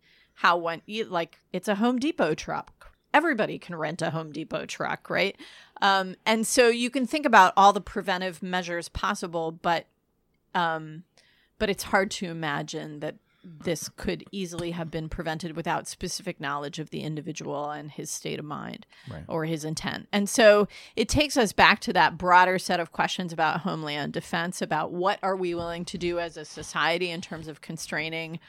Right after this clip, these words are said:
Speaker 1: our own way of life in order to, um, marginally reduce the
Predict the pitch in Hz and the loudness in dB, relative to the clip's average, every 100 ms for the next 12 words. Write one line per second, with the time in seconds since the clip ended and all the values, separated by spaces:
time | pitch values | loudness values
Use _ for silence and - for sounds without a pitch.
0 | _ - 180 - 175 175 170 165 156 151 | _ 0 2 2 -4 -4 -2 -2 -2 0
1 | 156 214 226 - - - _ 202 185 190 | 2 2 0 -8 -20 -20 _ -6 -2 0
2 | 185 175 - - 175 170 170 165 - - | 0 0 -2 0 0 2 0 -2 -6 -20
3 | _ - 170 156 156 151 156 - - _ | _ -6 -4 -4 -6 -10 -16 -20 -20 _
4 | 185 202 208 214 190 208 196 180 180 175 | -2 8 10 10 6 0 -2 -4 -8 -8
5 | 170 - - _ _ - 180 180 156 185 | -12 -14 -20 _ _ -10 -2 -2 0 0
6 | 185 175 - - 175 175 | 0 -2 -4 -6 -4 -4